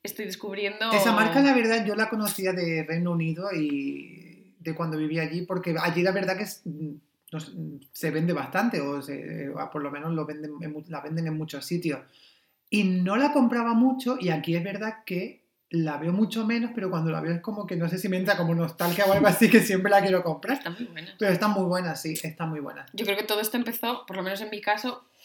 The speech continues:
Speaker 1: cuando era adolescente era adicta muy heavy a las Pringles.
Speaker 2: Ay,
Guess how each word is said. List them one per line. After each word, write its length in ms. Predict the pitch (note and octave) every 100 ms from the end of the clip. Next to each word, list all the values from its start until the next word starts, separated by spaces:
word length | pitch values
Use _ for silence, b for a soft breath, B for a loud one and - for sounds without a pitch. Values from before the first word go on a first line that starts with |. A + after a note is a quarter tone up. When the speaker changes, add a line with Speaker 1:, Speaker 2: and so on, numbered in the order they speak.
| B
Speaker 1:
cuando 240 | - G#3 G3
era 100 | F#3
adolescente 500 | F#3+ G3+ A#3 A3+ A3
era 180 | G#3 G3+ -
adicta 800 | G3 F3+ A3 - A3 G#3+ - - _ _ -
muy 420 | F#3 A3+ G#3+ A#3
heavy 360 | - G#3 G3+ A3
a 80 | F3
las 140 | E3+ E3
Pringles. 600 | F#3 F3 E3 - - - _ _ B B
Speaker 2:
Ay, 100 | B